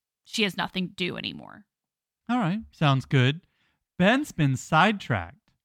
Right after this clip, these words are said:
Speaker 2: What's up with that? What happened?
Speaker 1: Does he kill Penny?
Speaker 2: I, that has not even occurred to me, and, and I will thank you to never think that thought again.
Speaker 1: No, because he, at the end of the last season, he said, like,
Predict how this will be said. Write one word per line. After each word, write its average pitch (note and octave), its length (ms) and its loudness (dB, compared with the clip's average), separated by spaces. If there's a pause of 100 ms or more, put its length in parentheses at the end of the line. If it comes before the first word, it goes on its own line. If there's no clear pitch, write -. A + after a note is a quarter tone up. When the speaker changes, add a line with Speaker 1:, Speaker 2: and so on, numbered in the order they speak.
(580)
Speaker 2:
What's G#3+ 180 -2
up D#4 220 2
with D3+ 140 -4
that? C4 380 2
What A3+ 180 2
happened? G3 640 2 (280)
Speaker 1:
Does F4+ 160 2
he C#5 140 0
kill C#5+ 240 4
Penny? G4+ 500 2 (1120)
Speaker 2:
I, C3+ 220 2 (240)
that E3 240 6
has D#3+ 180 2
not C#3 220 2
even E3 200 0
occurred E3+ 380 -2
to D3+ 60 -4
me, D3+ 420 0
and, B2 400 2
and B2+ 140 2
I B2 100 4
will C#3+ 140 -2
thank C3+ 320 -4
you C#3 80 -2
to B2 80 -4
never A#2+ 300 0
think C#3+ 220 -2
that C#3+ 220 -2
thought C3 220 6
again. C3+ 460 0
Speaker 1:
No, A#4+ 80 -4 (140)
because A4 280 -4
he, G4 180 -4
at F#4 140 4
the G4 100 0
end E4+ 140 4
of A4+ 60 -6
the A4+ 180 4
last G#4 120 0
season, F4+ 320 -2
he C#4+ 240 2
said, D#4+ 440 0 (240)
like, B3 240 0